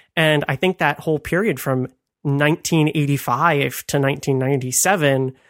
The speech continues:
was not an iconic period, at least in terms of Apple's television advertising. So we're gonna jump over to the print side where we can see some of the more fun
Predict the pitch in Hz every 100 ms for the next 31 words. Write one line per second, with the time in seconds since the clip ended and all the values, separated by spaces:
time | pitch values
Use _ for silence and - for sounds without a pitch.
0 | - - _ 147 156 147 143 127 - _
1 | _ _ _ 139 135 143 165 180 - -
2 | _ - 151 139 143 - 160 147 - -
3 | 151 135 127 127 - 143 - 156 139 139
4 | 131 135 135 131 127 139 127 - - 208
5 | 196 143 123 - 143 143 - - - 143
6 | - 185 - _ - - _ - 185 170
7 | 160 - _ _ _ - 185 214 190 160
8 | - _ _ 170 143 180 175 - 160 156
9 | 147 131 127 - 214 - - 139 120 139
10 | 139 139 135 139 151 139 131 147 139 131
11 | 151 135 131 139 139 - _ _ _ 220
12 | 277 262 - 156 139 135 131